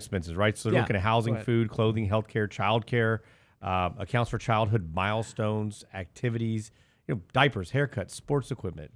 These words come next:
Speaker 1: dance lessons. I mean,
Speaker 2: I, I
Speaker 1: if you
Speaker 2: send this
Speaker 1: have
Speaker 2: to
Speaker 1: any
Speaker 2: my kid, I'm never gonna have a gr-, I'm never
Speaker 1: Well,
Speaker 2: gonna be a
Speaker 1: it,
Speaker 2: grandfather.
Speaker 1: That's right, but I mean,
Speaker 2: She's
Speaker 1: you
Speaker 2: gonna get
Speaker 1: talk to
Speaker 2: another
Speaker 1: so many
Speaker 2: cat.
Speaker 1: people who, they look at these things and they say, "Oh my gosh." I mean, if you look at this, the state of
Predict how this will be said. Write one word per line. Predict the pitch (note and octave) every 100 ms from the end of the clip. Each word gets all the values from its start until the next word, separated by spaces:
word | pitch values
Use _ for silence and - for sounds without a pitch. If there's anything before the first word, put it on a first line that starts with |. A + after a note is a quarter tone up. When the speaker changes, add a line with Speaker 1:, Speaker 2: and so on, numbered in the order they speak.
| -
Speaker 1:
dance | C3+ C#3 -
lessons. | F2+ E2 - F#2 - - _
I | C3
mean, | C3+
Speaker 2:
I, | -
I | -
Speaker 1:
if | D#3
you | F#3+
Speaker 2:
send | G3
this | G3 C3+
Speaker 1:
have |
Speaker 2:
to | E3
Speaker 1:
any | D3
Speaker 2:
my | C#3+
kid, | - C#3+ B2
I'm | A#2+
never | A#2+ A#2+
gonna | A#2 G#2
have | A#2+ A2
a |
gr-, | - - -
I'm | B2
never | A#2+ A2+
Speaker 1:
Well, | A2
Speaker 2:
gonna | A#2+
be | A#2+
a |
Speaker 1:
it, | A#2+
Speaker 2:
grandfather. | B2 A#2 A#2 C3+ B2+ - -
Speaker 1:
That's | F#3 -
right, | G#3 C4 E3
but | D3
I | D3+
mean, | D3+
Speaker 2:
She's | D3+
Speaker 1:
you |
Speaker 2:
gonna | F#3+ F#3
get | -
Speaker 1:
talk |
to | D#3+
Speaker 2:
another | D#3 D3+
Speaker 1:
so | - F#3
many | D#3+ F3 F3
Speaker 2:
cat. | -
Speaker 1:
people | - E3 F3 C3+ A2+ A2 - _ - -
who, | D3+ C#3+ B2+ A#2 - _ _ _ _
they | C3+
look | C#3 G3
at | A#3
these | C#3 B2 -
things | A#2+ A2+
and | A2+
they |
say, | A2+
"Oh | G#2+ D#3
my | D3+ F#2+
gosh." | C#3+ D#3+ C#3+
I | B2+
mean, | A2
if |
you | C3+
look | D#3
at | D#3+ - -
this, | G#2 F#2+ - -
the | A2 G2+ F2+ - -
state | - - D#3 E3 -
of | A2+ G#2 F2+